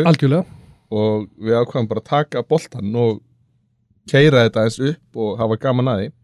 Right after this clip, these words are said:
Speaker 1: Já. Eh, við ætlum að fjalla um, eins og ég segi, deildirnar, Ólafsdeildina báðar, eh,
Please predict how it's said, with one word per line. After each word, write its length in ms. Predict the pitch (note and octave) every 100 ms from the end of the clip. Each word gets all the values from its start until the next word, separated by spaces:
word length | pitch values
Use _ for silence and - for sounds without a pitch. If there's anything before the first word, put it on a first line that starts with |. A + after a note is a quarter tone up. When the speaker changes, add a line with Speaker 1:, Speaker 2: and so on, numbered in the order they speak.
| _ -
Speaker 1:
Já. 160 | C#3 G2+ _ - _ _ -
Eh, 460 | C3 C3 C3+ C3+ -
við 320 | D3 D#3+ C#3+ -
ætlum 460 | D#3 C#3+ F3 E3 D#3+
að 200 | C3+ -
fjalla 320 | F3+ E3+ D#3+
um, 140 | E3
eins 100 | D3
og 80 | D3+
ég 80 | B2+
segi, 240 | C#3 D3+
deildirnar, 540 | C#3 D3 D3 D3+ E3+ - - _ _ _ _ -
Ólafsdeildina 540 | C#3+ D3 - C#3 D3
báðar, 380 | C#3 D3 D3+ D3+
eh, 140 | C#3+